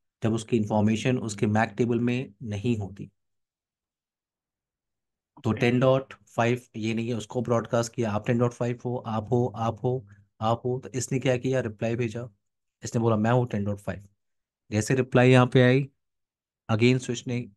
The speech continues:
स्विच के पोर्ट ने क्या यूज़ किया, एआरपी प्रोटोकॉल, और इसका मैक एड्रेस बाइंड कर लिया। पीसी नंबर फ़ाइव का मैक एड्रेस क्या है आपका,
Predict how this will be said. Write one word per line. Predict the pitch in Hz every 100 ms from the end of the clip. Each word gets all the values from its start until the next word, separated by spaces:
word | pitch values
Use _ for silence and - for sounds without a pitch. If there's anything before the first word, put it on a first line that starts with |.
| -
स्विच | - 117
के | 127
पोर्ट | - 117 117
ने | 113
क्या | 120
यूज़ | 123 120
किया, | - 123 127 -
एआरपी | 110 110 - 127
प्रोटोकॉल, | 120 120 110 127 139 - _ _ _ _ _ _ _ -
और | 113
इसका | 107 123
मैक | 113 107 110
एड्रेस | 113 117
बाइंड | 107 104 98
कर | 101
लिया। | 95 92 98
पीसी | 110 104
नंबर | 117 113 117
फ़ाइव | 117 110
का | 110 120
मैक | 110 110
एड्रेस | 113 120
क्या | - 117
है | 117
आपका, | 117 113 131